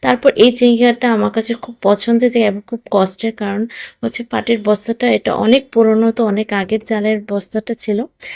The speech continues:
সেটা কাটতে আমার অনেক কষ্ট হয়েছে। এবং যখন কেটেছিলাম তখন এত ভালো লাগছিল এবং, আ,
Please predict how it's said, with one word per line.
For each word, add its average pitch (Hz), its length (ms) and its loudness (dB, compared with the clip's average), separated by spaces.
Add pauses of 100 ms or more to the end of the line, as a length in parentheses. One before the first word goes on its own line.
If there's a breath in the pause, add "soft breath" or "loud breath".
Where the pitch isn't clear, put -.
(100)
সেটা 247 320 0
কাটতে 220 400 -4
আমার 226 200 0
অনেক 220 240 0
কষ্ট 202 320 -2
হয়েছে। 220 340 2
এবং 208 240 -2
যখন 233 320 0 (120)
কেটেছিলাম 254 640 0 (420 loud breath)
তখন 214 260 -2
এত 170 240 0
ভালো 285 280 2
লাগছিল 254 520 2
এবং, 214 420 -2 (160)
আ, 190 380 0